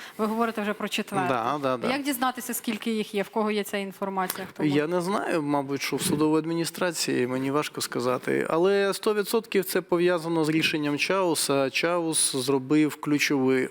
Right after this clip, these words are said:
Speaker 2: ключову насправу-, насправді, е, ключове рішення, яке зробив, це зробив суддя Чаус,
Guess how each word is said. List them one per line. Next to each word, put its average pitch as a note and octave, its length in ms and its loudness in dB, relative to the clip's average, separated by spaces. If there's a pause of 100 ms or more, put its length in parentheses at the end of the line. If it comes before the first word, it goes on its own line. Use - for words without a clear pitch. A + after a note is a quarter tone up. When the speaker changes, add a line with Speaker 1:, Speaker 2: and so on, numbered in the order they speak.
Speaker 2:
ключову D3 520 2
насправу-, C3 640 -2
насправді, B2+ 600 0 (580)
е, C3 320 2
ключове F#3+ 520 2
рішення, D#3+ 840 0
яке C#3+ 320 2
зробив, D#3 440 2
це C#3 160 2
зробив C#3+ 360 2
суддя C#3 340 2
Чаус, G#3+ 520 0